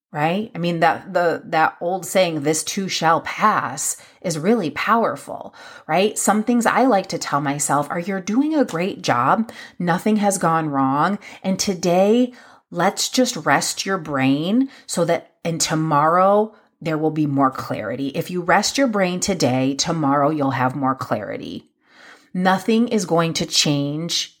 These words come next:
overnight with an action, right? Like, I'm not gonna all of a sudden, like,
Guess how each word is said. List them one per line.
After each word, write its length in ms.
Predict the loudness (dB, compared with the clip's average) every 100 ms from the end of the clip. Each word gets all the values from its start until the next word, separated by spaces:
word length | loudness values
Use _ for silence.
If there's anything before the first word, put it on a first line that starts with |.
| -6
overnight 760 | -4 0 0 2 2 2 0 -4
with 280 | -2 2
an 100 | 0
action, 680 | 0 -4 -4 -6 -6 -10 -16 -2
right? 260 | 2 2
Like, 160 | 2 2
I'm 120 | 2
not 200 | 2 0
gonna 200 | -2 0
all 220 | 2 2
of 120 | 0 -2
a 60 |
sudden, 480 | -2 0 2 2 0
like, 420 | 2 2 0 -8